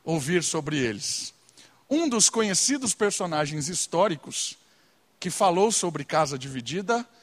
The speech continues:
foi esse indivíduo, chamado Abraham Lincoln. Abraham Lincoln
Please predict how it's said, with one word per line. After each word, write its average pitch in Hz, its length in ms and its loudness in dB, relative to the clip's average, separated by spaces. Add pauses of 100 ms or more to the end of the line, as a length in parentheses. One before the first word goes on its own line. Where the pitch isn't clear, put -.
(180)
foi 233 200 6
esse 220 180 6
indivíduo, 208 540 0 (880)
chamado 190 600 4
Abraham 175 600 6
Lincoln. 156 460 -4 (760)
Abraham 226 380 4
Lincoln 220 680 0